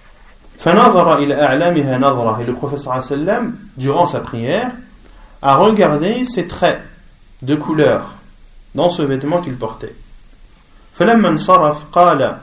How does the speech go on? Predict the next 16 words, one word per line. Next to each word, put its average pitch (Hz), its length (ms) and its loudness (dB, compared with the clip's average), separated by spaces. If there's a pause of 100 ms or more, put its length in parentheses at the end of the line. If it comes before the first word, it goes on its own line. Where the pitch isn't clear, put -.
(140)
Et 131 40 -6
lorsque 165 240 -4
le 147 120 -2
prophète 147 260 -6
sallallahu 135 240 -6
alayhi 135 180 -4
wa 127 60 -2
sallam 113 160 -6
est 104 60 -10
parti, 185 420 -8 (400)
c'est-à-dire 131 320 -4
lorsqu'il 127 280 -4
a 110 60 -4
terminé 160 380 -6
sa 120 120 -10
prière, 170 480 -8